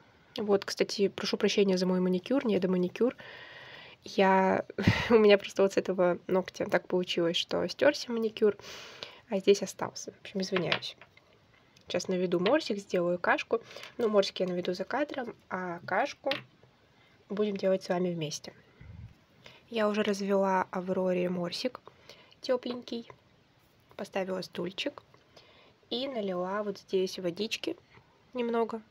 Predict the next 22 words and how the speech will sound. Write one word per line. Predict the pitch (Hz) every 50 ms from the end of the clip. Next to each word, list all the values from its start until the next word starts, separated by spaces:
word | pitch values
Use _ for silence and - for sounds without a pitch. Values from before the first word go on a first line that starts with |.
| _ _ _ _ _ _
буквально | - - - 214 202 196 196 196
капельку. | 196 - 202 196 190 - 196 190 - - - 185 180 175 175 - _ -
И | 233 247
сейчас | - - 202 196 - - 190 196 202
будем | 196 - 196 185 180 185 175
делать | 180 180 175 170 175 175 -
ей | 180 175
кашу. | 175 - 180 175 190 196 - - 277 220 196 - - - _ - _ _ _ _ _ _ _ - - _ _ _ _ - - - - - -
Давайте | 202 196 180 175 - -
посадим | - 180 - - 175 170 - 180
Аврору | 180 170 175 185 170 - 175
на | 170 170
стульчик | - - - - - 165 165 165 165 - - - 247 - - - - - - -
сразу. | - - 233 226 226 220 - - 247 247 - - -
Она | 202 190 185
у |
меня | 180 185 180 180
вот | 180 180
здесь | 180 185 185 175 - -
стоит, | - - - 175 160 156 165 226 247 - - - _ - -
ждет. | 196 190 175 - 185 185 185 190 - - - - - - - - - - - - - - - - - - - -
Аврора, | 208 190 214 220 220 220 220 214 208 190 185 180 - -